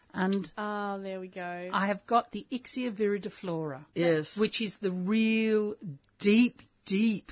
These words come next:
Speaker 1: greeny blue.
Speaker 2: Mm.
Speaker 1: And it's not the duck egg blue, which is often called viridiflora, but is
Speaker 3: Yes.
Speaker 1: actually a hybrid.
Speaker 2: It looks like a negative
Speaker 3: Let's have a look.
Speaker 2: coloured flower with the dark, such
Speaker 1: It's
Speaker 2: a dark
Speaker 1: got such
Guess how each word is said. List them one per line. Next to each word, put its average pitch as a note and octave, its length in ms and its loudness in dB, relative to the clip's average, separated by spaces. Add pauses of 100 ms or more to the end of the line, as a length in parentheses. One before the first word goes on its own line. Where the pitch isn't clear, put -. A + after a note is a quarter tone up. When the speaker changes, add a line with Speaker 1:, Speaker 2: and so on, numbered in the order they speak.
Speaker 1:
greeny D3+ 460 0
blue. B2+ 420 -8
Speaker 2:
Mm. A#3 460 -6 (200)
Speaker 1:
And F#3 140 -2
it's - 180 -10
not A3+ 260 0
the C#4 60 -8
duck G3+ 280 -2
egg D3 200 -8
blue, C#3 380 -8
which F#3+ 200 -8
is F#3 100 -8
often A3+ 280 -6
called B3+ 500 -6
viridiflora, C#3+ 840 -10
but E3+ 120 -10
is D#3+ 140 0
Speaker 3:
Yes. F#3 40 -2 (100)
Speaker 1:
actually E3+ 420 -10
a D#3 100 -10
hybrid. E3+ 640 -8 (840)
Speaker 2:
It B3+ 120 -8
looks C#4+ 200 -10
like F4 180 -8
a E4 40 -8
negative A3 520 -6
Speaker 3:
Let's A3 160 -8
have F#3 100 -12
a F#3 40 -14
look. F#3+ 100 -12
Speaker 2:
coloured G3+ 320 -6 (180)
flower A3+ 440 -8 (440)
with A3+ 160 -10
the A#3 80 -4
dark, G#3 380 -6
such - 240 -6
Speaker 1:
It's A3 140 0
Speaker 2:
a - 20 -2
dark G#3 100 -2
Speaker 1:
got - 140 2
such B3+ 200 0